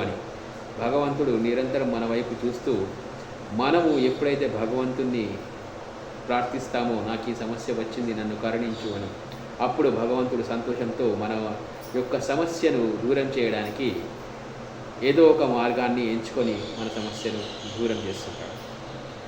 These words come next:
కాబట్టి జ్ఞానం తెలుసుకోవడమే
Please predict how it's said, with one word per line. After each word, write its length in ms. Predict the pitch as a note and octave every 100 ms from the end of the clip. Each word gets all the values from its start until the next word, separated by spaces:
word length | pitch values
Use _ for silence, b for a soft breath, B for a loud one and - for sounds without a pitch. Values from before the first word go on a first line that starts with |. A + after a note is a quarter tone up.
| - -
కాబట్టి 640 | C#3+ F3+ E3+ A2+ A#2 A#2+ - - - - - - -
జ్ఞానం 360 | G#2 C3+ E3 F3+
తెలుసుకోవడమే 880 | F3+ C#3+ - - F#3+ C3+ C#3 G#2+